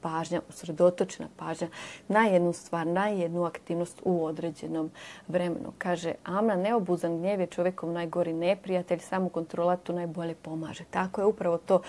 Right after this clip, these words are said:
Postajemo svjesni sebe i onda upravljamo sa sobom, a ne da emocije upravljaju s nama kao što je bijes, kada su ljudi bijesni pa trube pa sve, samo izazivaju još veću buku u prometu, odnosno veću napetost. Ja sam boravila u Tajlandu već dva puta. Ko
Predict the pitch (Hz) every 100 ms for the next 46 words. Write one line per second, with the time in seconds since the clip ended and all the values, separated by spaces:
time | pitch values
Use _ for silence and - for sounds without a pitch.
0 | - - - - 208 226 285 233 190 226
1 | 220 - 185 - 208 220 165 - - 190
2 | 185 185 175 165 185 175 151 151 151 -
3 | 151 - 180 175 156 160 180 208 190 180
4 | - - 190 226 254 - 196 170 190 175
5 | 170 - 185 196 175 - 175 - 170 160
6 | 190 220 180 - 180 - 185 175 165 175
7 | 175 185 180 175 180 175 180 170 - -
8 | 196 - - - - 285 262 208 196 240
9 | 233 226 208 226 214 170 208 - 170 -
10 | 175 180 226 - 165 170 185 190 180 185
11 | 190 - 170 208 - - - - - -
12 | - - 208 202 190 175 185 196 185 156
13 | - 185 208 214 185 190 180 196 190 175
14 | 185 196 208 - - - - - -